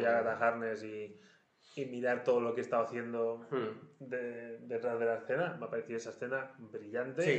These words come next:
Speaker 2: y
Speaker 1: eso
Speaker 2: que
Speaker 1: me ha gustado.
Speaker 2: es verdad que es un episodio que ha bajado, pero ese final
Speaker 1: Ese
Speaker 2: chapo.
Speaker 1: final es arriba.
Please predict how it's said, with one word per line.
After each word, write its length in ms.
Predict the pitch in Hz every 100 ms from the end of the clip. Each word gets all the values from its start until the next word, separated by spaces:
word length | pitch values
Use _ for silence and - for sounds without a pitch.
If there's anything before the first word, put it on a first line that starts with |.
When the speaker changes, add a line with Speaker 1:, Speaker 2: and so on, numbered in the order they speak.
| 120
Speaker 2:
y 40 |
Speaker 1:
eso 80 | 117
Speaker 2:
que 100 | -
Speaker 1:
me 60 | 113
ha 40 |
gustado. 420 | 104 - 101 95 -
Speaker 2:
es 120 | 117
verdad 280 | 117 113 113
que 60 | 113
es 60 |
un 80 | 110
episodio 540 | 110 110 110 107 104 104
que 180 | 104
ha 140 | 101 104
bajado, 580 | 107 - 147 180 226 -
pero 240 | 107 107
ese 180 | 101 -
final 540 | 113 110 113 135 - - _ _ _ _ _ _ _ _ _ _ _ _
Speaker 1:
Ese 180 | - 180
Speaker 2:
chapo. 80 | 160
Speaker 1:
final 140 | 170
es 120 | 165 127
arriba. 340 | 107 101 -